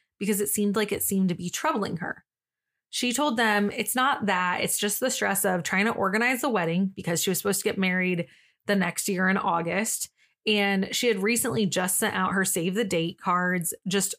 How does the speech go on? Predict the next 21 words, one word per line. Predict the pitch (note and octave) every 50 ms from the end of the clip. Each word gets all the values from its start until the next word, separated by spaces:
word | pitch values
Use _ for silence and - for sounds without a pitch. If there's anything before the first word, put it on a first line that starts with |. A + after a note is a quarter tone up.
| _ -
four | - - G3+ G3+ G3+ G3 F#3+
days | F#3 F3 E3+ E3+ D3+
before | F3 F3+ - - F#3 F3 F3+ F3+ - -
her | - F#3 F3 F3
death | E3 - E3+ E3+ D3 -
ends | F3+ F3 E3 E3
up | - -
taking | - E3+ D#3+ D#3+ D#3 C#3+
place. | - - E3 - D#3+ - - _ _ _ _ _ _ _
So | - F#3
she's | F3 - G3+ F3
like, | F#3+ F3+ F3 -
"I | F#3 G3 G#3
just | F3 - G3+ G3 G3+ G3 -
sent | A#3 A3
out | G#3+ G#3+ G#3+ G#3
all | G#3 G3+
the | G#3 G3
save | - G#3+ G#3+ G3+ F#3+
the | F#3
dates. | F3+ - F#3 F#3 F#3+ F#3 F#3+ - - -